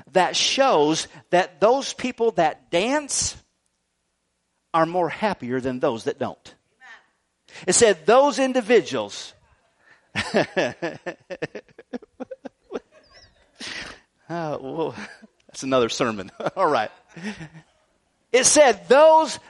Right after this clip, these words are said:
that will dance, it says sixteen percent of the people felt better after they started dancing. Why? Because it stirred up endorphins on the inside of them,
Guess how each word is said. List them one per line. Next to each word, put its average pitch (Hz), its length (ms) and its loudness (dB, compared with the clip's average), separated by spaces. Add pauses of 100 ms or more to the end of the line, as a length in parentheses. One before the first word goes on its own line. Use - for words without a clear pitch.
(120)
that 214 260 4
will 185 180 2
dance, 190 840 0 (720)
it 202 100 4
says 202 240 4
sixteen 277 800 -2
percent 208 600 -2 (120)
of 196 220 2
the 175 100 4
people 131 640 -4 (1000)
felt 262 420 4
better 156 560 4 (500)
after 220 360 0
they 175 100 4
started 180 380 0
dancing. 127 500 -4 (680)
Why? 226 320 4
Because 190 360 2
it 190 120 0
stirred 262 460 2
up 214 320 2
endorphins 190 960 0
on 170 140 0
the 202 200 -2
inside 226 500 0
of 135 160 0
them, 143 400 -4